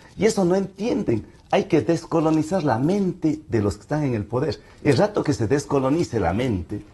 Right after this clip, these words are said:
el rato que se descolonice las epistemologías, el rato que se descolonice el ser, el saber, creo que podríamos ser, usted dijo hace rato una linda palabra,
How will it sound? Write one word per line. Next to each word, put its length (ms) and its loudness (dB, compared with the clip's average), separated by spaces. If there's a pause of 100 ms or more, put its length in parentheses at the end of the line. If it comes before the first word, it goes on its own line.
(160)
el 180 2
rato 280 2
que 80 0
se 160 -2
descolonice 960 0 (440)
las 320 2
epistemologías, 1160 -2 (320)
el 120 4
rato 280 -2
que 100 -4
se 160 -2
descolonice 1120 -2 (560)
el 200 2
ser, 420 0 (720)
el 180 2
saber, 560 0 (440)
creo 180 0
que 80 -4
podríamos 580 -2
ser, 300 -4
usted 320 0
dijo 180 -2
hace 160 -2
rato 220 -2
una 100 0
linda 300 0
palabra, 420 0